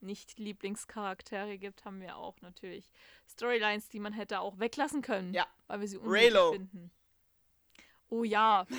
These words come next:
Speaker 1: an die hab ich gar nicht gedacht. Oh ja.
Speaker 2: <laughs> Kylo Ren und
Speaker 1: Yes,
Speaker 2: Rey
Speaker 1: ma'am.
Speaker 2: Skywalker, Rey niemand. Keine Ahnung, wie man sie jetzt nennen möchte, haben keinen Business,
Speaker 1: Ach,
Speaker 2: zusammen
Speaker 1: das
Speaker 2: zu sein.
Speaker 1: das war einfach dieses, das war einfach,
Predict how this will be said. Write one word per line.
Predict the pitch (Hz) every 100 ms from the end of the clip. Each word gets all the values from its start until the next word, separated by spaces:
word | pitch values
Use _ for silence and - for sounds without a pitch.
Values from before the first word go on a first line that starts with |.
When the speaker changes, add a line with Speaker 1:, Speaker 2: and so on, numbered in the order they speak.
| -
Speaker 1:
an | 240
die | 233
hab | 226
ich | -
gar | 220
nicht | 220 -
gedacht. | 226 202 - 587 571 453 381 392
Oh | 427
ja. | 262 - - 226 381 - - 311 - 539 - -
Speaker 2:
<laughs> | - - - - - - - -
Kylo | 311 294 381 349 320
Ren | 262 202 202 196 196 _ _ _ _ _ _
und | 208 226
Speaker 1:
Yes, | 269
Speaker 2:
Rey | 233 262
Speaker 1:
ma'am. | 262
Speaker 2:
Skywalker, | 262 285 220 240 208 196 196 190 180 190
Rey | 202 202 220 220
niemand. | 208 226 240 170 165 175 -
Keine | 262 208 220
Ahnung, | 214 226 214
wie | 208
man | 220 214
sie | 208 196
jetzt | 196 208
nennen | 202 196
möchte, | 180 190 180
haben | 185 196
keinen | - 254 285 240
Business, | - 220 - 117 - - _ _ _ _ _ _ 233
Speaker 1:
Ach, | 220 -
Speaker 2:
zusammen | 196 185 175 160
Speaker 1:
das | -
Speaker 2:
zu | -
sein. | - 73 95 196
Speaker 1:
das | - 269 285
war | 277
einfach | 294 339 294 269
dieses, | 285 269 254
das | - 247
war | 294
einfach, | 294 294 - 277